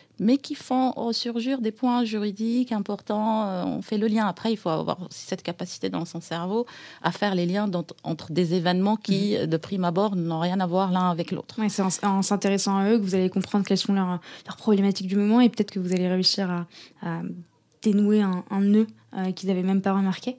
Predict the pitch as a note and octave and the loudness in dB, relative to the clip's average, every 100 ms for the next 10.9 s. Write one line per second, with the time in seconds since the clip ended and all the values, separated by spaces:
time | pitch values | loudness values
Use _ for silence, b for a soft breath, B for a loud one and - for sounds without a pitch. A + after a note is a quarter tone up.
0 | B B - - G3+ G3+ F3 E3+ G3+ G#3 | B B -18 -12 -8 -6 -2 2 2 2
1 | G#3 F#3 F#3+ - - _ - _ - B3 | 2 2 -2 -4 -12 _ -20 _ -12 -6
2 | A#3 F#3+ G#3+ F3+ F3 F3 - C#4 A3 E3+ | -4 -2 0 2 2 0 -2 -2 -2 -2
3 | - G3+ D#3+ - - - F3 D#3 G3+ B3+ | -2 -2 -2 -6 -18 -10 -8 -4 -2 -2
4 | B B B - D#3+ F#3 - A#3+ A3+ A3 | B B B -8 -4 -4 2 2 4 2
5 | G#3+ - F#3 D#3 E3 G3+ - C4 - - | 0 -2 -4 -2 -2 -2 -4 -6 -6 -4
6 | G3 G3+ F#3+ G3+ E3 E3 D#3 F3 - F3+ | -2 0 2 2 4 2 2 0 0 2
7 | D#3 - D#3 - - - B B B B | 2 2 -2 -2 -8 -8 B B B B
8 | B - G#3+ - D4 D#4 B3 G#3+ G#3 G3+ | B -4 0 4 6 6 6 2 2 -2
9 | - F#3 - B3+ B3 A3+ G3 - G#3 F#3 | 0 -2 0 0 0 -2 -2 -2 -2 0
10 | F#3 E3 F3+ F#3+ F3 F#3 E3+ F3+ | -2 0 2 2 2 0 0 -4